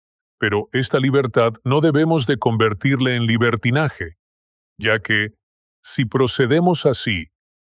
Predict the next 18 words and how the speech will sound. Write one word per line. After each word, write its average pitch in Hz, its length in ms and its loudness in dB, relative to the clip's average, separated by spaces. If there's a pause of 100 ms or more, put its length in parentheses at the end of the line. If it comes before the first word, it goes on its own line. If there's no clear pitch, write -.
y 139 140 -2
proveemos 135 800 0
al 113 140 0
mundo 160 360 2
con 113 220 0
cosas 139 440 2
negativas 123 720 0
o 120 40 0
satánicas, 131 880 0 (480)
como 156 240 0
veremos 185 520 2
que 151 140 -2
lo 120 120 0
hicieron 123 520 -2
los 104 200 -2
hijos 113 320 -2
de 104 140 -2
Cam 85 420 -4